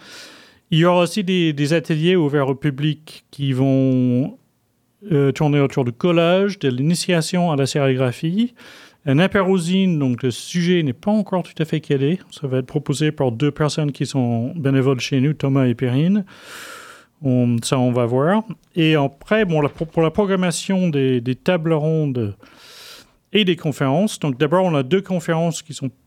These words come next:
plutôt des présentations. Et donc, Isabeau Legendre, qui est un chercheur canadien qui était chez nous l'année dernière, il va présenter une partie de sa thèse en cours qui est sur l'origine des fanzines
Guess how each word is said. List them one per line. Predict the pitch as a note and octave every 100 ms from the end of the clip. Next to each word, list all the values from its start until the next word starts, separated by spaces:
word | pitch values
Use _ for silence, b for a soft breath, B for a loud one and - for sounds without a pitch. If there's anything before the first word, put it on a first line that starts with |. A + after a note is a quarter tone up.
| _ -
plutôt | D#3+ E3
des | D3+ D3
présentations. | D3 D3+ C3+ D3 - D#3+ D#3 D3+ - b b b b b b b -
Et | D3+
donc, | C3 C3+
Isabeau | G#3+ F3+ G3 F#3
Legendre, | F3 D#3+ D3+ E3+ F3 D3
qui | A#2+ D3
est |
un | C3
chercheur | - E3 - D#3+
canadien | - D3+ D3 C#3 D3+ D#3
qui | D3+
était | A#2+ - A#2+
chez | A2 C#3+
nous | C#3+ E3
l'année | C#3+ C3
dernière, | B2 B2 B2 C#3 F3 F#3
il | D#3
va | C3 B2
présenter | - D3+ D#3 D3+ D#3+ D#3+
une | D#3 D3
partie | D#3 -
de | D3+
sa | C#3+ C#3
thèse | B2 D#3+ D#3
en | C#3
cours | A#2+ - F3+ G3+ F#3
qui | - C#3+
est | B2+ B2 A#2+ A#2+
sur | C3 D3+
l'origine | C3+ C3 E3+ E3+ D#3 F3 F3+
des | B2+
fanzines | - D#3+ C#3+ D3+ E3+ E3+ C#3+ A#2